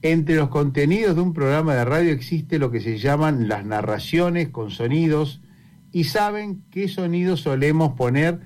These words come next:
para que los oyentes aprendan a inte-, identificarlos. Ponemos los distintos cantos de los pájaros. ¿Ustedes identifican el sonido de algún pájaro?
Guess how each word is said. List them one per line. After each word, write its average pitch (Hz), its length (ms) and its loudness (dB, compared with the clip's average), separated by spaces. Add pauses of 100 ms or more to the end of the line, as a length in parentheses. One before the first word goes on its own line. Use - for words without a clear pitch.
(300)
para 110 320 -2
que 110 80 -2
los 104 160 -2
oyentes 139 480 0
aprendan 120 480 0
a 101 40 0
inte-, 95 400 -4
identificarlos. 127 1200 -2 (440)
Ponemos 208 380 0
los 175 80 2
distintos 165 520 0
cantos 156 300 0
de 147 80 4
los 117 120 0
pájaros. - 760 -10
¿Ustedes 107 720 0 (180)
identifican 120 680 0
el 139 40 4
sonido 123 280 2
de 120 80 4
algún 101 200 0
pájaro? 170 560 0